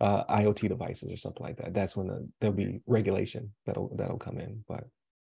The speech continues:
no, I, th-, I thought this was a good conversation. Um, so definitely,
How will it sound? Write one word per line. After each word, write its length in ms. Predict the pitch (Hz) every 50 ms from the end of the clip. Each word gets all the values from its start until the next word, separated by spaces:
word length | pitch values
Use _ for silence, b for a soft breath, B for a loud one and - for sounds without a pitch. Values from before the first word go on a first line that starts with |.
| _ _ -
no, 180 | 123 156 160
I, 20 | 165
th-, 120 | 175 160
I 20 | 165
thought 160 | - 185 170
this 80 | 175 170
was 80 | 165
a 40 | 156
good 140 | 147 165 156
conversation. 560 | 156 151 147 131 - 139 139 - - 90 - - _ _ _ _ _ _ _ _ -
Um, 460 | 104 104 104 104 101 101 101 101 98 - _ _ _ _ _ _ _ _ _ _ - - _ _ _
so 360 | - - 113 104 101 98 - - -
definitely, 640 | 117 - 117 113 - - 117 113 117 110 107 107 110